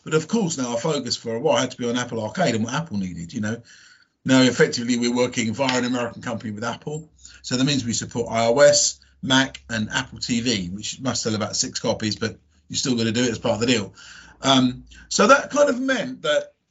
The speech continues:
because you're designing for the Mac, effectively a lot of Mac is P C,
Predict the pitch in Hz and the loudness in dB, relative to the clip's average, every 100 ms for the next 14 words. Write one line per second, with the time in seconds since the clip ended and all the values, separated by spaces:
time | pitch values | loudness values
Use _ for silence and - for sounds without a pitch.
0 | _ _ _ - 180 269 269 254 - - | _ _ _ -12 -2 -2 0 -4 -8 -4
1 | 180 196 202 190 170 - _ _ - 147 | 0 2 2 0 -4 -12 _ _ -10 -4
2 | 170 151 113 - - - _ _ 156 - | -2 -2 -2 -10 -16 -20 _ _ -10 2
3 | 247 190 156 135 165 156 139 165 156 - | 4 4 -4 -2 0 -2 0 2 2 -2
4 | - 135 131 - 101 | -10 -4 -2 -2 -4